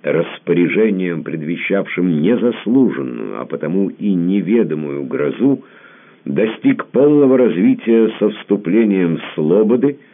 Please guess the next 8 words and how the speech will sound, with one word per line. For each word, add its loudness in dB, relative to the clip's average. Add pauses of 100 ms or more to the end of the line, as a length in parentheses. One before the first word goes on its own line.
(480)
еще 2
тысячи -6
опричников, -2
когда -4 (140)
царь 0
остановился -6
на -4
городище. -2